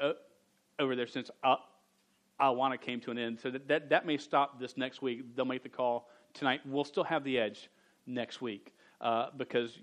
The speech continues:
y'all are showing up when, and we would still have done it, e-, even if there was twelve of y'all. We were gonna meet th-,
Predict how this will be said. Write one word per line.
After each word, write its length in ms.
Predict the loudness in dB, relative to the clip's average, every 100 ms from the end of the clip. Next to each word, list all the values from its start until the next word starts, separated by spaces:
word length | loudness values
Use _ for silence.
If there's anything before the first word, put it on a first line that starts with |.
| -8
y'all 260 | -2 2
are 100 | 0
showing 280 | -2 -4 0
up 180 | 0 -2
when, 260 | -8 -8 -10 -8
and 200 | -4 -2
we 120 | 0 0
would 180 | 0
still 300 | -2 0 2
have 80 | 2
done 160 | -2 -2
it, 100 | -4 -4
e-, 60 |
even 320 | 0 0 0
if 100 | -2
there 120 | -2 -2
was 180 | -4 -10 _ -4
twelve 260 | 2 2
of 80 | 0
y'all. 300 | -4 -4 -6 -16 -6
We 120 | -4
were 40 | -2
gonna 140 | -2
meet 300 | 0 -2 -6
th-, 100 | -16